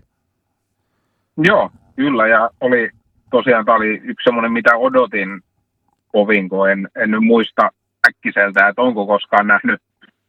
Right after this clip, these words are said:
nähnyt tota missään kilpailussa ajamassa, mutta et se tietty kaikki on tiennyt, että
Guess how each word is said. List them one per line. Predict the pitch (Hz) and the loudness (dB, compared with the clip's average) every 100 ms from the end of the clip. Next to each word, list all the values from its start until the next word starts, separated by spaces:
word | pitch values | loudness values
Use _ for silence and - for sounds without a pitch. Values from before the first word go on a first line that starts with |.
| - _ _ _ _ _ _ | -20 _ _ _ _ _ _
nähnyt | 135 151 175 151 123 | 2 4 2 -4 -8
tota | - 117 113 117 - _ _ _ _ _ _ _ _ _ _ | -4 -2 2 0 0 _ _ _ _ _ _ _ _ _ _
missään | 262 240 - 117 113 | 0 0 2 0 0
kilpailussa | 101 131 110 113 107 107 - | -4 -6 -4 0 -2 -2 -2
ajamassa, | 127 131 113 107 - 113 | 2 2 2 -2 -6 -6
mutta | 104 104 98 101 | -4 -6 -4 -6
et | - _ _ 127 | -6 _ _ -2
se | 117 | 0
tietty | 113 - 107 | -2 -6 -4
kaikki | 107 101 - 107 | -4 -4 -6 -8
on | 104 | -4
tiennyt, | 107 107 107 | -2 0 -2
että | 104 - 110 104 | -4 0 0 0